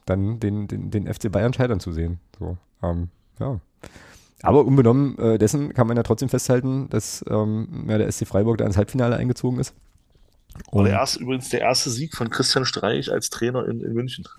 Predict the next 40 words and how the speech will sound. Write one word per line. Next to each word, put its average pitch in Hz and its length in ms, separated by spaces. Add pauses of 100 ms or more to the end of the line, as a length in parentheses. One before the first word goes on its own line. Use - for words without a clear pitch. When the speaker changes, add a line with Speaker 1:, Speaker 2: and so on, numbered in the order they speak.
Speaker 1:
Echt, 123 240
ja? 117 160
Na, 101 140
da 104 60
hat 95 60
er 110 60
sich 107 100
jetzt 113 140
nicht 117 100
Speaker 2:
Ja. 104 60
Speaker 1:
den 104 60
schlechtesten 117 340
Zeitpunkt 117 320
ausgesucht, 98 400
möchte 101 160
ich 101 80
mal 101 100
sagen. 98 300 (640)
Speaker 2:
Ja. 113 220 (380)
Speaker 1:
Also, 104 400 (340)
genau. 101 480
Ja, 107 120
das 170 160
waren 147 120
so 165 80
meine 131 180
Speaker 2:
Das - 100
ist 123 80
Speaker 1:
Themen, 107 220
meine 113 180
Themen 127 240
übrigens, 98 340
die 104 80
ich 92 60
jetzt 101 120
hier 104 100
noch 101 80
so 101 100
mitbringen 107 300
konnte. 95 300